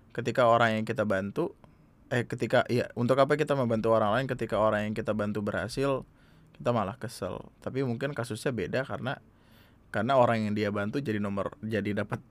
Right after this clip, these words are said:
<laughs> apa, predikat murid terbaik. Ya, mungkin itu menyebalkan.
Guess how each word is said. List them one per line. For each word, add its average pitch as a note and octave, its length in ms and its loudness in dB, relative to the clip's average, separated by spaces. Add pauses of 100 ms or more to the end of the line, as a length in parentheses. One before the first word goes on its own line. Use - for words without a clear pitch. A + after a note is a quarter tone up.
(140)
<laughs> - 240 -10
apa, C#3 260 -6 (800)
predikat G#2+ 400 2
murid G#2 240 -2
terbaik. G2+ 560 -4
Ya, C#3+ 160 -12
mungkin B2 320 -8
itu B2 160 -8
menyebalkan. A2+ 560 -12